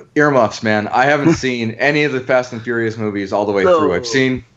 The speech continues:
Speaker 1: the first half of the first one, and that's it. So, um,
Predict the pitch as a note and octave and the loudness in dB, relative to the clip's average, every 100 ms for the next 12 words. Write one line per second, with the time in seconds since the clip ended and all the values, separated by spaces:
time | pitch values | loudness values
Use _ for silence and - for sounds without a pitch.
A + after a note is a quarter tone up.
0 | _ - - D#3 D3+ D3+ C#3 C#3 A#2+ C3 | _ -4 2 2 2 0 0 -4 -4 -6
1 | A#2 B2+ A#2 A2+ G#2+ F#2+ F#2 E2 - - | -4 -4 -4 0 -2 -2 -6 -8 -4 2
2 | A2 G#2 G2 - _ _ _ _ A2 G#2+ | 4 4 -2 -8 _ _ _ _ -4 -2
3 | G2 F#2 F2+ | -2 -4 -10